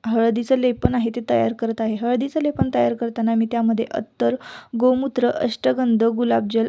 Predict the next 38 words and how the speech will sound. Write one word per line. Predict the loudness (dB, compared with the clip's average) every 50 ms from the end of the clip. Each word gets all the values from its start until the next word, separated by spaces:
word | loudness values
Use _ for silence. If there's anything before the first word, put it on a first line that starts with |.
| -2 0
आणि | 0 0 0
पाणी | 2 2 2 2 2 2 0 -2 -4 _
असं | -8 -8 -4 -2 -4
मिक्स | -2 -2 -6 -8 -12 -8
करत | -6 -4 -4 -2 -2 -4
असते. | -6 -8 -6 -6 -6 -6 -6 -8 -18 -20 -20 -20 -20 -10 _
आणि | 2 4 4 4
बघा, | 4 0 0 0
आता | -2 -2 -4 -2 0
ते, | 0
अ, | 0 0 0 0 0 0 0
स्मूथ | -2 -4 -4 -4 -2 0 0
अशी | 0 0 -2 -2
त्याची | -4 -4 -6 -6
पेस्ट | -2 0 -2 -2 0 -4 -4
करून | -2 0 0 2 2
घ्यायची | 2 2 0 0 -4 -6
आणि | -2 0 0 0 2
उंबऱ्याला | 2 4 2 2 2 0 0 0
लेपन | 0 2 0 0 0 0 0 0
करायचं | 0 0 -2 -4 -4 -6 -6 -8
आहे. | -8 -6 -8 -10 -10 _ _ _ _ -20 _ -20 -20 _ _
तर, | 0 2 4
अ, | 4 4
नेहमीच | 2 0 -2 -2 -2 -4 -6 -6 -6 _
मी | 0 0 4
दर | 4 4 4 4
गुरुवारी, | 2 0 0 4 4 4 4 4 0
दर | 0 2 0 0
मंगळवारी, | 2 0 0 0 0 0 0 0 0 0 0 0 0
दर | 0 -2 -4
शुक्रवारी, | -4 -8 -12 -6 -6 -4 -2 -2 -2 -2 -2 -2 -4
दर | 0 0 -2 -2 -2 -4
अमावस्या | -2 -2 0 0 0 -2 -2 -6 -8
पौर्णिमेला | -6 -2 -2 0 0 2 2 2 2 2 0 0 0 0
मी | 0 0 0
हे, | 0 0 -2 -4 -4 -6 -10 -18 -20 -20 -20 -20 -20 -12 _
अ, | 0 0 0